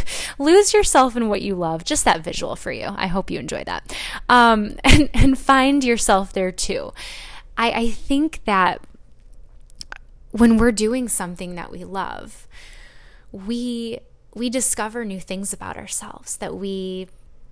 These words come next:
that we didn't know. And we find new things about ourselves. We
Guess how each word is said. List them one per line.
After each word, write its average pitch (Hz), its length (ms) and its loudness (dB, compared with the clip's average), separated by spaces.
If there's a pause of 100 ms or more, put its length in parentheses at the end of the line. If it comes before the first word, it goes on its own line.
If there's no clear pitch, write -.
(420)
that 160 120 -10
we 220 80 -6
didn't 254 280 -6
know. 262 460 -6 (140)
And 202 640 -4 (280)
we 202 600 -4
find 220 560 -2
new 180 140 -8
things 170 300 -8
about 160 180 -8
ourselves. - 580 -6
We 185 520 -10